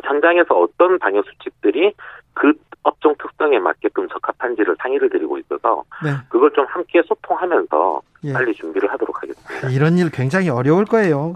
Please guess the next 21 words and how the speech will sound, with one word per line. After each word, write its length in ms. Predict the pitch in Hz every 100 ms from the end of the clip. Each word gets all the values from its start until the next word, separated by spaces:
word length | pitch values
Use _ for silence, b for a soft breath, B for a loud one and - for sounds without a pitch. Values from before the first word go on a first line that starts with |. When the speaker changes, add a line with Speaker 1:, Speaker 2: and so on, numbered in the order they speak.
| 156
Speaker 2:
이런 400 | 156 143 135 123
논의가. 500 | 151 156 156 135 156 - _
네. 140 | 117 113 - _ _ B B B B B B -
저기 400 | 208 220 202 214
십칠 500 | - - - - 302
일부터 1300 | 294 294 277 269 254 240 226 196 165 - 165 156
십칠 340 | 147 - - 302
일까지 340 | 277 226 185
수도권은 760 | 165 - 262 _ 262 233 240 220
이점오 460 | 156 - 247 165
단계 360 | 180 220 175 165
계속 320 | 143 185 175
갑니까? 580 | - 139 180 202 220 208
그래, 240 | - 190 170 B B -
이 220 | 196 233
주 460 | 208 269 269 262 247
정도 320 | 226 220 208
더 160 | 165 185
연장한 500 | 160 180 226 220 196
것으로 380 | 196 - 180 151
보는데, 680 | 160 170 143 135 151 131